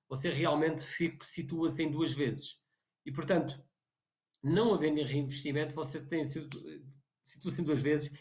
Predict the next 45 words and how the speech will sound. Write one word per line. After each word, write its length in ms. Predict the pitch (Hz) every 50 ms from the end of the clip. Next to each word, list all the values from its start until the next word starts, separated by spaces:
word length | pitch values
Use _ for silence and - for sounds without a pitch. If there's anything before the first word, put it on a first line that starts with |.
| - _ -
e 180 | 175 160 156
você 500 | 143 156 175 151 131 190 180 170 165 165 - -
se 240 | - - - 143
vira 280 | 131 135 156 180 190 190
outra 220 | 175 - 160 156
coisa, 320 | - 156 147 139 131 135 131
que 140 | 135 - 135
é, 60 | 131
temos 280 | 135 147 143 135 131
um 100 | 160 165
crescimento 880 | - - 262 247 - - 202 185 185 202 196 175 - 156 156 147 143 143
do 180 | 139 139 147
nosso 300 | 147 143 143 143 139 -
ebita 340 | 143 131 131 139 135 - 240
previsto, 540 | 240 - - 127 127 123 135 135 - - - _ _ -
programado, 560 | 139 135 127 120 117 110 107 117 143 - - - - _ _ _ _ _ -
à 120 | 135 127
medida 280 | 123 127 139 135 131 120
que 80 | 123
entregarmos 640 | 123 117 113 113 123 120 120 117 113 110 107 104 110
a, 100 | 110 110
a, 440 | 110 110 107 110 - - - 113 110 - -
a 60 | 117 -
transmissão 720 | 117 113 101 92 101 101 - - 117 131 165 - - - _ _ _ _ _ -
e, 360 | 120 117 117 123 135 123 107
e, 60 | - - -
e 100 | 135 113
mais 300 | 110 110 123 123 117 107
a 60 | 113 110
distribuição 520 | - - - 110 110 110 - 120 117 104
com 140 | - - 107
o 40 | 107
crescimento 320 | - - 110 107 104 -
de 60 | 120
mercado. 400 | 113 113 - - 131 139 139 - - - - _ _ _ -
E, 60 | 123
portanto, 200 | 139 143 131 151
à 80 | 147 143
medida 260 | 147 202 226 220 -
que 60 | -
fizermos 400 | 180 165 151 147 143 135 131 120
isso, 280 | 139 135 139 - - 156
um 160 | 156 170 202
incremento 640 | 214 208 208 202 196 190 185 175 165 147 135 151
de 260 | 156 156 151 151 -